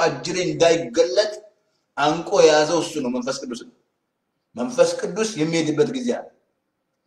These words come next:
መንፈስ ቅዱስ አሁን በምድር ላይ ቀጥሎ በአማኞች ውስጥ የእግዚአብሔር መንፈስ አለ። ወደ እውነት ሁሉ ይመራሃል፣ ያስተምርሃል። ወደ እውነት ምንድን ነው? ወደ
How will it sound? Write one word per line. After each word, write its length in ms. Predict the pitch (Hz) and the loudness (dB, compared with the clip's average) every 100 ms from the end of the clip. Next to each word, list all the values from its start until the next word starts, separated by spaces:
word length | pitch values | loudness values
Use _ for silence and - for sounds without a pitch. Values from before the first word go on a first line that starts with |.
| _ _ _ _ _ _ - | _ _ _ _ _ _ -16
መንፈስ 320 | 117 151 156 | -6 -2 -4
ቅዱስ 260 | - 185 190 | -6 -8 0
አሁን 180 | 180 160 | 0 2
በምድር 380 | 165 180 170 175 | 0 0 0 2
ላይ 160 | 160 120 - | 2 2 -2
ቀጥሎ 340 | - 151 - 175 | -4 -4 -2 -4
በአማኞች 640 | 135 151 143 139 131 123 - | 4 6 6 2 -2 -4 -8
ውስጥ 220 | - - - _ _ _ _ _ _ _ _ 117 | -16 -20 -20 _ _ _ _ _ _ _ _ -14
የእግዚአብሔር 420 | 110 147 143 143 | 2 4 6 4
መንፈስ 320 | 151 170 160 | 0 0 0
አለ። 240 | 127 104 - - _ _ _ _ _ _ 123 | 0 -4 -10 -18 _ _ _ _ _ _ -4
ወደ 120 | 127 | -2
እውነት 300 | 170 175 175 | 0 2 0
ሁሉ 180 | 190 196 175 | 0 -4 -4
ይመራሃል፣ 560 | 165 160 151 131 - - _ _ _ _ _ _ _ _ _ _ _ _ _ _ _ _ _ _ _ _ _ | 0 4 4 2 -4 -12 _ _ _ _ _ _ _ _ _ _ _ _ _ _ _ _ _ _ _ _ _
ያስተምርሃል። 1000 | 120 147 156 - - 180 175 165 135 - | 0 0 0 -4 -2 0 4 4 4 -2
ወደ 160 | 120 151 | -2 0
እውነት 260 | 180 190 196 | 0 0 0
ምንድን 260 | 185 160 143 | -2 -6 -6
ነው? 100 | 139 | 0
ወደ 140 | 151 | 2